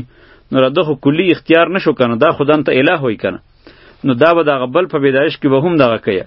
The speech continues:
ګوتې به وهي او چې زه، ځکه الہ وایي دې ته چې که د هغې لپاره کلي اختیارات وي، نو په هغه کې به هم اختیارات د خپل چلی. نو «ولا علی بعضهم علی بعض»، نس-، نو ټول نظام عالم به را پاسید شي، یو بل باندې غلبه کوي.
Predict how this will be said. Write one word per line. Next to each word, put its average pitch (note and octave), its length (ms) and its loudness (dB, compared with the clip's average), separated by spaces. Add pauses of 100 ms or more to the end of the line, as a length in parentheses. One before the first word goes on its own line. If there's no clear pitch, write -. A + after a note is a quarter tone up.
(320)
ګوتې D#3+ 280 0
به C3+ 60 2
وهي C3+ 300 0
او D#3+ 140 2
چې C#3+ 140 -4
زه، C#3 200 2 (440)
ځکه D3 220 0
الہ C#3+ 340 0
وایي D#3 200 0
دې D3 160 0
ته C#3+ 80 -4
چې A#2 120 -6
که C3 80 -2
د B2 60 2
هغې B2+ 220 0
لپاره C3 240 -2 (100)
کلي C#3+ 240 0
اختیارات C#3 560 -2
وي، B2+ 100 0 (440)
نو C#3 80 -4
په C#3+ 100 0
هغه C3+ 180 0
کې E3 120 -2
به D#3+ 60 0
هم D#3 120 0
اختیارات C#3 400 0
د C3 100 -2
خپل C3+ 240 -4
چلی. A#2+ 280 0 (1080)
نو C3+ 180 2 (120)
«ولا B2+ 240 2 (100)
علی C#3+ 180 -2
بعضهم D3+ 520 -2
علی B2+ 240 0
بعض»، C3+ 280 -2 (480)
نس-، B2+ 320 -2 (120)
نو C3+ 220 2
ټول D#3 300 0 (140)
نظام C3+ 340 2
عالم B2+ 420 -2
به C#3 80 2
را C3 100 2
پاسید B2 380 -4
شي، - 180 -4
یو D3 140 4
بل C#3+ 140 0
باندې B2+ 360 0
غلبه B2+ 240 0
کوي. C3+ 220 -2